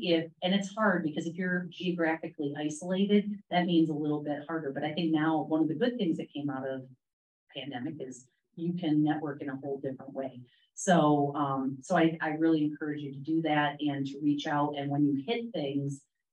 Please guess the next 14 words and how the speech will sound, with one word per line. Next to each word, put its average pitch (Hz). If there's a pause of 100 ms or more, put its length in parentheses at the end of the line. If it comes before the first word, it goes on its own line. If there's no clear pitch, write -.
(140)
it 180
can 185
be 170
very 170
isolating 147
being -
a 131
charter 139
leader, 120
right? 143
'Cause 139
you're 147
not, 170
especially 151